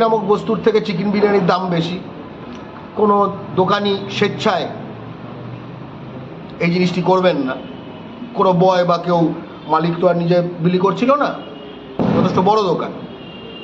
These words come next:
তৃতীয়ত, তিনি কোনো গরুর বিরিয়ানি দেননি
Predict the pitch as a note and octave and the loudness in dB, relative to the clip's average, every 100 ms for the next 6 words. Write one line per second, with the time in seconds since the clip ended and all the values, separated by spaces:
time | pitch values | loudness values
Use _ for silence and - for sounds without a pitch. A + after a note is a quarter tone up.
0 | - - - - - - - - - - | -6 -2 0 0 0 -2 -6 -8 -10 -10
1 | - - A3 B3+ C4+ A#3 F#3 - - - | -8 0 4 6 4 4 -2 -6 -10 -12
2 | - - - - - - - - F#3+ G#3+ | -14 -14 -14 -14 -16 -16 -12 -6 2 4
3 | G#3+ G3 E3 - - - - - D3 G#3+ | 4 2 0 -6 -14 -18 -18 -6 2 4
4 | B3 A3 A#3 A3 G#3 F3 D3+ D3 | 4 4 4 4 4 2 2 -2